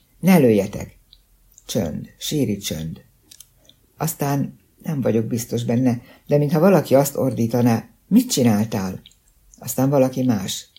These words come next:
Volt egy másik lány is, meg kell találnunk. De ebben nem vagyok biztos. Nem tudom, tényleg hallottam-e, vagy csak képzeltem.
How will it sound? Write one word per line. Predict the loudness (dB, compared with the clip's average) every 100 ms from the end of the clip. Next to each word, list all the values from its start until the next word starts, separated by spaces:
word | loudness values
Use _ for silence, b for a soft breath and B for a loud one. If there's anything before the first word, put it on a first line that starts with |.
| _ _ _ b b
Volt | 4 6 6
egy | 4
másik | 2 0 -4 -2
lány | -2 0
is, | 0 -2 -6
meg | -4 -4
kell | -2 -2
találnunk. | 0 -2 -2 -6 -8 -10 _ _ _ _ _ _ _
De | -4 -2
ebben | 0 0
nem | 0 0
vagyok | -2 -6
biztos. | -8 -12 -12 -12 -12 -14 _ b b b
Nem | 0
tudom, | 0 0 2
tényleg | 2 4 2
hallottam-e, | 2 0 0 -2 -2 -2 0
vagy | -2
csak | -4 -6
képzeltem. | -6 -6 -6 -8 -8 -10 -12